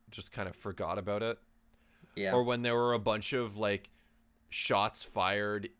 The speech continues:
Speaker 1: into Transformer boxes in, like, twenty twelve, and the cops showed up, looked around to see if there was anyone that had broken in,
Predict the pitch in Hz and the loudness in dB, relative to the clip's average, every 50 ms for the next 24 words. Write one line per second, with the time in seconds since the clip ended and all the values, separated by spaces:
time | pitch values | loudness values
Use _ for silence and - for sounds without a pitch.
0 | _ _ - 113 107 104 101 - - 117 - - - 107 95 95 - - - - | _ _ -8 -6 -6 -6 -6 -6 -6 -6 -6 -6 -6 -6 -6 -6 -8 -8 -8 -6
1 | 90 92 98 104 104 98 107 107 107 107 - - 123 113 104 104 101 95 90 - | -6 -4 -4 -4 -2 0 2 2 2 0 -2 -6 -6 -6 -6 -8 -8 -8 -8 -10
2 | - - - - 98 98 98 92 - - 98 90 90 95 104 113 120 113 - - | -12 -12 -8 -8 -6 -6 -8 -10 -8 -4 -2 0 0 0 0 -2 -4 -8 -12 -20
3 | - - - - - _ - - - - 113 113 113 107 - - 113 104 104 - | -20 -20 -20 -20 -20 _ -20 -20 -10 -8 -6 -4 -4 -6 -2 0 2 2 2 0
4 | - - - - - - - - - - - 127 123 123 113 104 104 120 127 - | -2 -8 -8 -10 -14 -12 -6 -4 -2 2 4 4 4 4 4 4 4 4 2 0
5 | - - - - - - - - - - - - - - - - - 104 101 107 | -6 -16 -18 -18 -20 -20 -20 -20 -20 -20 -20 -20 -20 -20 -20 -10 -6 -4 -2 -2
6 | 113 - - - 127 113 98 98 98 98 101 107 110 101 113 98 - - - 110 | -2 -2 -2 0 0 2 2 2 2 2 0 -2 -2 -4 -6 -6 -6 -6 -4 -4
7 | 104 101 - 107 101 101 101 92 87 - 101 98 101 101 104 101 101 92 101 104 | -4 -4 -2 -2 -2 -2 -2 -4 -4 -6 -4 -4 -4 -4 -4 -4 -4 -2 -2 -4
8 | - - - 95 95 95 - 117 98 92 90 90 95 104 110 | -4 -4 -4 -4 -4 -4 -4 -6 -6 -4 -6 -6 -6 -8 -10